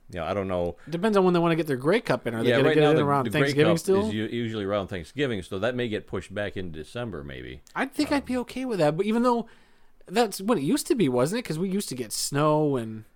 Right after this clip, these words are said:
Speaker 2: or didn't, no, they moved it up. It used to be around Thanksgiving.
Speaker 1: Yeah, and th-, now it's,
Speaker 2: Then they
Speaker 1: it's, like, a week earlier than
Speaker 2: Yeah, then it was a
Speaker 1: Thanksgiving,
Speaker 2: week earlier.
Speaker 1: but it, for the longest time, it was the weekend after Thanksgiving.
Speaker 2: Hey, it's fine. Have all the players ride in on sled dogs like Sheryl Crow, and we'll
Speaker 1: Not
Speaker 2: call it
Speaker 1: Sheryl
Speaker 2: good.
Speaker 1: Crow. It was Celine Dion.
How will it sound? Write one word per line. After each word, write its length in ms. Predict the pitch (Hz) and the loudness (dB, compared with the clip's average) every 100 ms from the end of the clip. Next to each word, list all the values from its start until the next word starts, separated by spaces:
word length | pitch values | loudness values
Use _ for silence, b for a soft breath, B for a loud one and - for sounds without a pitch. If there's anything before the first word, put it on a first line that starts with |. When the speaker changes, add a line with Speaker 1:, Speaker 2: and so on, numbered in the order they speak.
| - | -2
Speaker 2:
or 100 | 190 | 0
didn't, 140 | 262 | 2
no, 80 | 277 | 2
they 100 | 262 | 4
moved 220 | 285 269 | 4 4
it 60 | 277 | 4
up. 160 | 233 143 | 4 4
It 20 | |
used 160 | 220 | 0
to 60 | - | 0
be 60 | 220 | 2
around 260 | 202 202 | 4 4
Thanksgiving. 560 | 185 196 - 147 123 131 131 | 2 2 2 2 2 0 -2
Speaker 1:
Yeah, 160 | 131 | -2
and 100 | 117 139 | -2 -4
th-, 80 | 139 | -4
now 180 | 147 | -2
it's, 60 | 139 | 2
Speaker 2:
Then 80 | 175 | 4
they 80 | 180 | 4
Speaker 1:
it's, 140 | 165 | 2
like, 160 | 147 104 | -2 0
a 40 | |
week 220 | 101 117 | 0 0
earlier 380 | 110 117 101 85 | 0 0 0 -4
than 140 | 82 76 | -6 -2
Speaker 2:
Yeah, 220 | 139 131 | 0 2
then 140 | 147 | 2
it 40 | 165 | 2
was 100 | 160 | 2
a 20 | |
Speaker 1:
Thanksgiving, 60 | |
Speaker 2:
week 180 | 165 170 | 2 2
earlier. 460 | 151 135 131 139 85 | 2 4 4 2 -2
Speaker 1:
but 120 | 85 | -6
it, 220 | 104 - | -10 -6
for 100 | 123 | -2
the 60 | 110 | 0
longest 380 | 117 113 92 - | 0 0 -4 -4
time, 180 | 127 | -4
it 100 | 101 | -2
was 220 | 87 87 - | -4 -6 -8
the 100 | 87 | -12
weekend 600 | 82 98 101 104 95 90 | -8 -6 -4 -2 -4 -6
after 340 | 82 92 - 85 | -2 -2 -4 -8
Thanksgiving. 500 | 87 - - 92 135 | -6 -6 -4 -2 2
Speaker 2:
Hey, 100 | 131 | 2
it's 120 | 139 | 0
fine. 280 | - 143 131 | 2 4 6
Have 140 | 156 | 4
all 120 | 165 | 4
the 80 | 185 | 2
players 320 | 175 196 185 160 | 2 4 4 6
ride 240 | 160 160 | 4 4
in 100 | 170 | 4
on 140 | 139 123 | 2 0
sled 320 | - 170 160 | 2 2 4
dogs 340 | 170 170 156 | 4 4 2
like 120 | 139 | -2
Sheryl 340 | - 160 143 131 | -2 0 0 0
Crow, 380 | - 196 196 185 b b b | 2 4 4 2 b b b
and 300 | 135 131 131 | -4 -2 0
we'll 120 | 139 | 0
Speaker 1:
Not 60 | 107 | 2
Speaker 2:
call 200 | 156 139 | 4 4
it 40 | |
Speaker 1:
Sheryl 140 | 92 85 | 2 -2
Speaker 2:
good. 80 | |
Speaker 1:
Crow. 240 | - 101 104 | -4 -4 -2
It 60 | |
was 160 | 95 85 | -4 -6
Celine 340 | - 101 101 | -6 -4 -4
Dion. 540 | 87 82 78 73 69 | -4 -4 -6 -8 -12